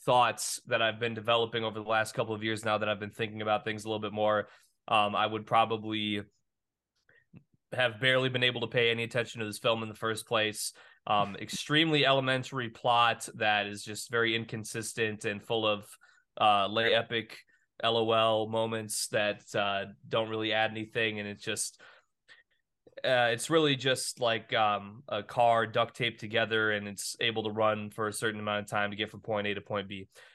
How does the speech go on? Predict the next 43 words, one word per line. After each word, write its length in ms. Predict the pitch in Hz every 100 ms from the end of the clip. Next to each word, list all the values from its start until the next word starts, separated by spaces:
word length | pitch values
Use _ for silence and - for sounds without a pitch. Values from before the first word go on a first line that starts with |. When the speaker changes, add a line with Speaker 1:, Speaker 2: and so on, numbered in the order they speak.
| _ _ -
Speaker 1:
But 100 | 127
now 520 | 175 185 175 156 170 - -
that 120 | 131
I 20 |
think 220 | 123 156 139
about 240 | 127 127
it 80 | 117
a 40 |
little 180 | 120 117
bit 160 | 113 107
more, 460 | 113 113 110 104 - _ _ _ _ _ _ -
and 140 | 85
I 60 | 117
think 240 | - 147
the 80 | 143
time 720 | 110 - 151 156 151 143 147 131
that 220 | 117 117
has 160 | 113 -
passed 560 | - 131 123 - -
since 220 | 131 131
this 140 | 120 110
was 140 | 117
originally 400 | 107 110 110 107
filmed, 360 | 104 110 107 101
to, 100 | 104 - - _ _ 117
to 60 |
see 200 | - 135
the 200 | 120 117
utter 220 | 123 123
downfall 640 | 117 113 120 113 123 113 113
of 100 | 110
everybody 340 | 110 107 110
involved, 580 | 107 104 107 107 104 - - - -
the 60 | 127
utter 160 | 135
downfall, 880 | 127 123 123 123 - 123 117 110 104 _ _ 113
in 40 |
my 160 | 117 117
opinion, 380 | 113 123 117
of 100 | 107
true 380 | - - 135 135
autistic 640 | 123 117 - 127 - 117 -
culture. 720 | 120 120 123 139 127 127